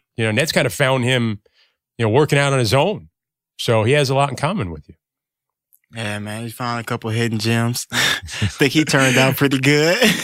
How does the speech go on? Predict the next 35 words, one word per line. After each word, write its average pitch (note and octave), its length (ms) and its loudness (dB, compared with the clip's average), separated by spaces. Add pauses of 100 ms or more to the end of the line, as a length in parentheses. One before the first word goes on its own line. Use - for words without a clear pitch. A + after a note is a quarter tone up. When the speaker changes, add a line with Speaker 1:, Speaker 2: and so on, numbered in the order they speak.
(140)
Speaker 1:
Yeah, G#2 520 0
you A#2 160 0
gotta D#3+ 280 2
do C#3 240 2
it. F#2 160 -4
You, B2 160 0
the, B2+ 140 0
the B2+ 160 -2
stars C#3+ 560 2
will C#3 120 2
carry C#3 400 2
you, C3 400 -2
but A2+ 260 -4
then A2+ 180 2
you A2 80 0
need G#2+ 280 0
the G#2 120 0
other G2+ 160 0
Speaker 2:
Yeah. G2 120 -2
Speaker 1:
guys G2+ 300 2
to, G2 160 -6
to F#2 160 -6
find G2+ 320 -2
out. G#2 160 2
Well, C3 180 2
Edmond, C#3 300 2
I, A#2+ 200 0
I, A#2 180 0 (280)
I, C#3 180 4
I, D#3 100 4
one F#3 340 2
thing G3 160 4
before D#3+ 380 2
we D3+ 120 2
go, A2+ 240 0